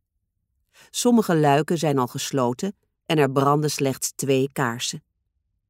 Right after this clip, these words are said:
Judith kijkt op van haar ezel. Haar schilderschort en de mouwen van haar jurk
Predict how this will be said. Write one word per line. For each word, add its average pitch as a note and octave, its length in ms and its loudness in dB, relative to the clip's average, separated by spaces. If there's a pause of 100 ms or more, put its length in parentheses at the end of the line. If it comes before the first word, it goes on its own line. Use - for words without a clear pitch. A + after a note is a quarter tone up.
(460)
Judith G#3 480 4
kijkt C#3 320 -2
op C#3 180 -4
van C3 200 -4
haar B2 200 -4
ezel. C#3 460 -4 (1120)
Haar C#3+ 200 0
schilderschort D#3+ 800 -2
en C3+ 160 -4
de B2+ 80 0
mouwen C#3 360 4
van C#3 140 -2
haar B2+ 160 -2
jurk D#3+ 400 0